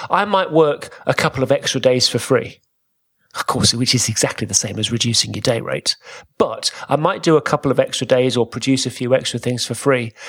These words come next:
but they're gonna give something at their end too. So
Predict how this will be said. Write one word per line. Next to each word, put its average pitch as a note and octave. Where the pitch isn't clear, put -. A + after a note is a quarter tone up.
but -
they're D3
gonna C#3+
give C3
something B2+
at B2
their A#2+
end A2
too. A2+
So C3